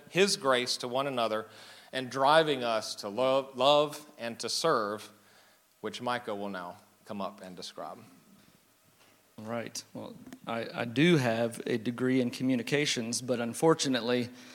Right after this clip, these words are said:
Speaker 2: technology does not tremble before degrees. Uh, it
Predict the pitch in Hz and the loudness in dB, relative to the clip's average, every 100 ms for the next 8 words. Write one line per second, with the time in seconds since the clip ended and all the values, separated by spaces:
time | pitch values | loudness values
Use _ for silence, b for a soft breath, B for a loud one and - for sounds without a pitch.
0 | B B - - 156 160 165 151 135 131 | B B -4 2 4 8 10 8 4 2
1 | 131 151 151 - 185 165 135 120 127 170 | 4 6 6 6 6 8 6 4 0 4
2 | 147 127 147 160 135 110 - - - B | 4 4 4 6 6 8 10 8 2 B
3 | B B B 127 123 123 120 - 139 - | B B B 4 6 4 2 2 2 2